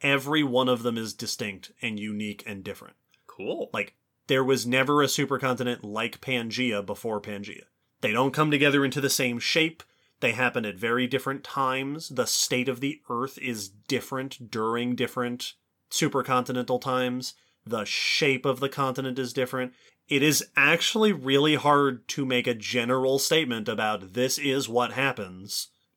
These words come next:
Speaker 1: to the Earth when a, there is a supercontinent. So instead, what I thought would be fun to do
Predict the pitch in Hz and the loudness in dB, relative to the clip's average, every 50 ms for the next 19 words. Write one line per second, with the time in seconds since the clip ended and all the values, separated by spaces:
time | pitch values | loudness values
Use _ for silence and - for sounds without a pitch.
0 | - - - - - 175 180 175 147 170 165 160 160 151 139 123 - 120 120 117 | -12 -10 -8 -2 2 2 4 4 4 2 2 2 2 2 0 0 -2 -6 -6 -4
1 | 113 110 110 104 113 113 107 104 92 98 95 - 180 - 110 - 104 95 - - | -4 -4 -4 -4 -4 -2 -4 -4 -6 -8 -8 -8 -6 -6 -6 -8 -8 -14 -14 -16
2 | - - - _ _ _ _ _ _ - - - - 165 135 127 127 127 120 120 | -20 -20 -20 _ _ _ _ _ _ -6 -2 2 4 6 6 6 4 4 0 0
3 | - - - - - 233 247 233 160 131 127 131 165 208 202 139 135 131 123 120 | 0 0 0 2 6 6 6 8 8 6 6 6 4 4 4 4 6 6 6 6
4 | 120 117 110 - 147 131 123 120 123 123 123 110 117 110 104 - 120 113 107 104 | 4 4 2 2 4 4 4 4 4 0 -2 0 -2 -4 -4 -4 -4 -4 -4 -6
5 | 107 98 101 98 98 101 117 160 180 | -8 -8 -8 -6 -6 -6 -6 -8 -8